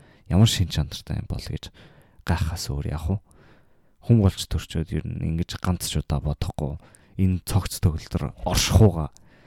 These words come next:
гайхшихгүй үхээд өгвөл нэрээ амтнаас ялгарах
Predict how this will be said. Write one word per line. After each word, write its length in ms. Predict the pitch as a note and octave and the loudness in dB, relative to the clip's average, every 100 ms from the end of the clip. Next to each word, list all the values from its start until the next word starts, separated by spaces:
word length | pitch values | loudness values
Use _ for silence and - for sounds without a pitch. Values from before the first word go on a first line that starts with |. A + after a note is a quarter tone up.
| - _ - | -20 _ -4
гайхшихгүй 640 | F2 F2+ - - - - | -2 -2 -4 -8 -6 -6
үхээд 380 | D#2 - F2 - | -4 0 0 0
өгвөл 260 | D2 D2+ - | -4 -4 -6
нэрээ 320 | E2 D2 E2 - _ _ _ _ _ _ _ - | -8 -6 -6 -10 _ _ _ _ _ _ _ -8
амтнаас 380 | E2+ - F#2+ F2 | -6 -2 -2 -2
ялгарах 380 | - D2+ D#2 | -6 -8 -8